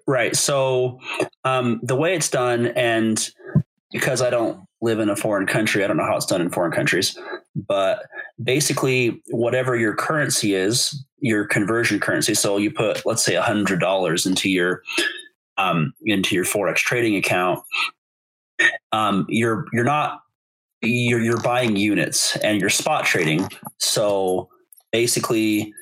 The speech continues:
the amount of money required to buy a unit is one twentieth of what it would be to actually buy the currency outright. So that's why it's good, 'cause you don't need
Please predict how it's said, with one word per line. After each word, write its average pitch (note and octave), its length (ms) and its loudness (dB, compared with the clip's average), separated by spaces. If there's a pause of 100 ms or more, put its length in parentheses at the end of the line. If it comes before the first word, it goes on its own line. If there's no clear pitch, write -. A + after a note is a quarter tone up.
(220)
the A2 160 0
amount A2 260 2
of G#2 140 -2
money G#2 260 2
required G2+ 680 0
to - 100 0
buy F2 640 0 (560)
a - 20 0
unit G2+ 480 0 (460)
is F#2+ 320 0 (100)
one G#2 600 0
twentieth G2+ 540 0
of F#2+ 120 -4
what G2 160 2
it - 160 -2 (540)
would G#2 120 0
be G#2+ 160 2
to G#2 140 0
actually G2 400 0
buy F2 260 0
the - 80 0
currency - 540 -2
outright. C#3+ 540 0 (500)
So G2+ 640 0 (800)
that's B2 360 0
why G2+ 220 2
it's - 180 -2
good, A#2+ 260 0
'cause G#2+ 140 -2
you G#2+ 60 0
don't G#2+ 200 0
need G2+ 320 0